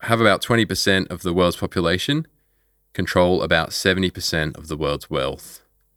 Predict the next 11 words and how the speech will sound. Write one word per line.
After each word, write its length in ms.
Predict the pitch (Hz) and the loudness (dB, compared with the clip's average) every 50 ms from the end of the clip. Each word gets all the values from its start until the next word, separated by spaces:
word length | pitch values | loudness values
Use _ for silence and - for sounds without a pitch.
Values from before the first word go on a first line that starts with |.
| _ _ _ _ _ _ _ - | _ _ _ _ _ _ _ -6
Australia's 580 | 101 - - - 104 104 123 139 147 139 135 - | -4 -2 0 2 4 4 4 4 4 2 0 0
three 220 | - 123 123 123 | 2 2 2 4
richest 340 | 123 127 127 - - 120 - - | 4 2 0 0 -2 -6 -4 -2
people, 360 | 135 127 120 - 147 151 151 | -2 -2 0 0 -2 -2 -2
Gina 340 | 143 - 104 101 98 98 87 | -2 -2 0 0 2 0 0
Rinehart, 600 | 87 90 85 90 90 85 87 85 82 87 - - _ - | 0 0 0 0 0 0 0 0 0 0 -2 -4 _ -6
Andrew 260 | 85 85 85 90 87 | -4 -4 -2 -4 -4
Forrest, 540 | - - - 87 87 87 82 - - - - | -4 -2 2 2 4 4 2 0 -4 -10 -10
and 140 | - - | -10 -8
Harry 260 | - - 87 82 80 78 | -4 -2 0 0 0 -2
Triguboff, 680 | - - 92 101 104 95 117 123 139 135 - - | -2 -2 -2 0 0 2 2 2 0 -2 -6 -16